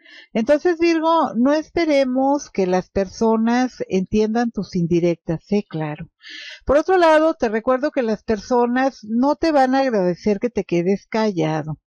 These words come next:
Todo lo contrario, te lo van a echar en cara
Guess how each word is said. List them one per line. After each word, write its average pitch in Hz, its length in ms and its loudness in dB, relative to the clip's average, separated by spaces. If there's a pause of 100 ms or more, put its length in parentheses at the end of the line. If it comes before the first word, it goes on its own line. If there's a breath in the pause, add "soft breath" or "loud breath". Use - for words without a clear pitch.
(200)
Todo 269 220 4
lo 311 100 0
contrario, 262 600 0
te 214 160 -4
lo 180 120 0
van 196 180 -2
a - 20 -2
echar 220 280 -4
en 220 120 -4
cara 233 340 -2